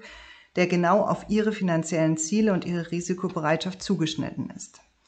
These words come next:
Im Idealfall spiegelt sie ihre Träume wider, ihre Hoffnungen für die Zukunft und natürlich auch ihre persönliche Komfortzone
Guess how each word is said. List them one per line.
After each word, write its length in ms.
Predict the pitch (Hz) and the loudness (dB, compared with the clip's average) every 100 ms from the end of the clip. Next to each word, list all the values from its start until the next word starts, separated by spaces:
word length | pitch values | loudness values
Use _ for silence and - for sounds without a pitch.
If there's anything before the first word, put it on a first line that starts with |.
| - - - _ _ _ - - | -20 -20 -20 _ _ _ -20 -2
Im 180 | - 208 | 2 4
Idealfall 680 | 185 175 180 262 - 285 277 | 4 4 4 2 2 0 0
spiegelt 380 | - 196 185 | 0 0 0
sie 100 | 180 | 0
ihre 180 | 160 160 | -4 -4
Träume 440 | - 165 202 240 208 | -2 2 4 4 4
wider, 260 | 220 190 | 2 2
ihre 220 | 147 160 | 0 0
Hoffnungen 480 | 190 202 - 208 208 | 0 0 0 2 2
für 100 | 208 | 0
die 140 | 185 180 | -4 -2
Zukunft 600 | - 208 214 214 - - | -2 0 2 0 -2 0
und 200 | 220 - - - - | 0 0 -12 -12 0
natürlich 580 | 185 185 247 269 254 208 | 0 2 0 0 0 -2
auch 160 | 208 | -2
ihre 160 | 202 196 | -2 -2
persönliche 540 | 190 175 220 254 247 | -2 4 6 6 2
Komfortzone 960 | 233 190 190 202 214 214 220 220 226 | 0 0 4 4 4 2 -2 2 2